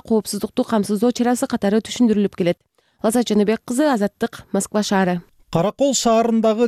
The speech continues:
Speaker 2: жаштар дене тарбия жана спорт мамлекеттик агенттигине таандык оңдоп түзөөгө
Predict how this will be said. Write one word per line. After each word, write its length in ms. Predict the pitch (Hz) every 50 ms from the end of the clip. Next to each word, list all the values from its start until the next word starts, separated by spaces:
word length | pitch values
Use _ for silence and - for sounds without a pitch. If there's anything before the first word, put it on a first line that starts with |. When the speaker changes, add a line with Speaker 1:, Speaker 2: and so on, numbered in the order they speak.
| 185
Speaker 2:
жаштар 480 | 151 180 202 185 - - - 220 226 226
дене 300 | 180 147 160 190 196 202
тарбия 340 | - 220 220 220 214 220 214
жана 180 | 180 220 214
спорт 320 | 180 - - 214 214 214 -
мамлекеттик 560 | 196 196 196 190 190 - 196 - - - 208
агенттигине 680 | 185 180 180 196 185 - - - 190 190 196 202 220 220
таандык 540 | - - - 196 190 190 196 180 220 - -
оңдоп 320 | 202 180 190 196 196 - -
түзөөгө 280 | - 196 202 208 214